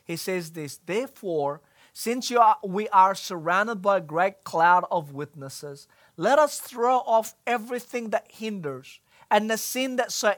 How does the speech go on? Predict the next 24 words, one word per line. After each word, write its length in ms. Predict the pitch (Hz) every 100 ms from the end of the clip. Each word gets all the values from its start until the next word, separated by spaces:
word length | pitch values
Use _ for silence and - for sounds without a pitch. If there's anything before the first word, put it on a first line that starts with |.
| -
easily 640 | 226 240 214 226 226 220
entangles. 920 | 208 180 - 180 160 156 156 151 - _ - -
And 140 | 202 226
let 140 | 269
us 260 | 285 - 233
run 680 | 202 185 240 262 262 254 220 _
with 420 | 190 214 214 - -
perseverance 1200 | 226 214 - 208 165 147 202 240 214 139 135 - _ -
the 220 | 165 208
race 640 | 190 180 220 262 269 - -
marked 520 | 175 196 214 214 - -
out 360 | 202 208 208 -
for 320 | - 190 -
us, 560 | 190 185 143 - - - _ _ _
fixing 600 | _ - 277 - - 269
our 340 | 240 226 220 220 233
eyes 520 | 226 233 240 233 -
on 360 | 226 208 196 156
Jesus, 600 | - 208 202 170 143 - _ -
the 120 | 170
pioneer 840 | 180 - 208 220 240 240 240 240 233
and 240 | 226 185 165
perfecter 800 | 180 - - 202 208 - 202 190
of 140 | 170